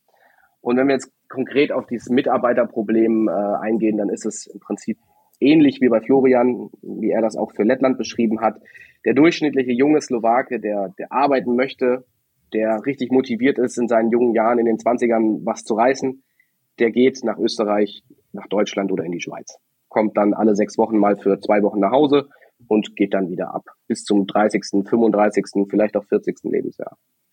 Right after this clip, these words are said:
Und das ist ein Problem oder, ja, das ist eine Herausforderung, mit der wir auch zu tun haben. Wir haben ein sehr hohes Durchschnittsalter in unserer Mannschaft, was zum einen heißt, wir haben sehr viel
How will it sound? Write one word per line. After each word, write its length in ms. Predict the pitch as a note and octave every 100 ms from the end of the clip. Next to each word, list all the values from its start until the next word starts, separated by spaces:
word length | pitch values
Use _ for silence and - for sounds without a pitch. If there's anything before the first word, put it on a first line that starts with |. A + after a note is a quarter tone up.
| _ _ _
Und 60 | A#2
das 120 | C#3
ist 100 | D3+
ein 240 | C#3+ C3 -
Problem 560 | C3 A2+ A#2+ E3 E3+
oder, 320 | C#3+ C3 A#2 D2 B1 C2
ja, 120 | G#2+ B2
das 120 | B2
ist 40 |
eine 120 | A#2+ A#2+
Herausforderung, 880 | A#2 C3+ D#3+ D#3+ D3 C3+ C#3+ C3 G#2+
mit 280 | A#2+ -
der 200 | A#2+ A#2 A2
wir 440 | B2+ E3 D3+ -
auch 360 | - B2 C3 - _
zu 140 | -
tun 300 | - C#3 D3+
haben. 340 | C#3+ D3+ F3 E3
Wir 140 | A2+
haben 120 | A2+
ein 340 | F2 G#2 G#2 G2+
sehr 160 | G#2 A2
hohes 260 | A#2 - -
Durchschnittsalter 1000 | B2+ - C#3 C3+ - A2 B2+ C#3 C#3
in 100 | -
unserer 300 | - A2+ G#2+
Mannschaft, 480 | G#2+ A2+ D#3 F#3+ F#3+ _ _ _ _ _ _ -
was 180 | B2
zum 140 | - B2+
einen 280 | C3+ F3 D#3+
heißt, 360 | E3 D#3+ -
wir 80 | B2+
haben 240 | B2+ C3
sehr 120 | B2 C3
viel 180 | B2